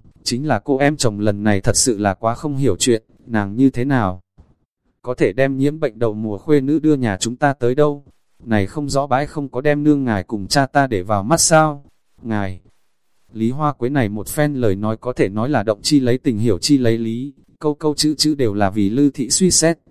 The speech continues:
Lần đầu tiên, Lư Thị đối cái này tức phụ sinh ra vài phần yêu thích,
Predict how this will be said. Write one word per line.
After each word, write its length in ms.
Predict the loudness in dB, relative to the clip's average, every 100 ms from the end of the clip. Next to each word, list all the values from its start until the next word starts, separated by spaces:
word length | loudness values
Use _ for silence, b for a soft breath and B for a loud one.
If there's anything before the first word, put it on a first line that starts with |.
| _ _ _
Lần 220 | -4 -2 0
đầu 160 | -2
tiên, 320 | 4 4 4 -4 -20 -4
Lư 200 | 0 0
Thị 200 | 0 -2
đối 180 | -2 -2
cái 220 | -4 0
này 220 | 0 0
tức 180 | -2 -4
phụ 200 | -4 -2
sinh 240 | 0 2
ra 200 | 2 0
vài 200 | 0 -2
phần 240 | -2 -6 0
yêu 200 | 2 4
thích, 220 | 2